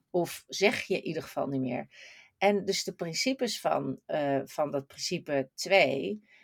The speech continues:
die verstevigen relatie meteen.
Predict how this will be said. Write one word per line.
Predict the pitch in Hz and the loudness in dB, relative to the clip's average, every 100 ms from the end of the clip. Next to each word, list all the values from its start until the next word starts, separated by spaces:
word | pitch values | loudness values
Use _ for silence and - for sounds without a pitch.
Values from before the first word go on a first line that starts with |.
| _ | _
die | - 208 220 - | -2 2 2 -2
verstevigen | 233 220 - 269 339 320 - 175 165 | -6 -2 10 10 10 4 -6 -4 2
relatie | 180 196 233 - 208 - | 8 8 8 2 -6 -2
meteen. | 175 196 214 214 254 214 131 - - | 4 6 6 4 4 6 4 -2 -10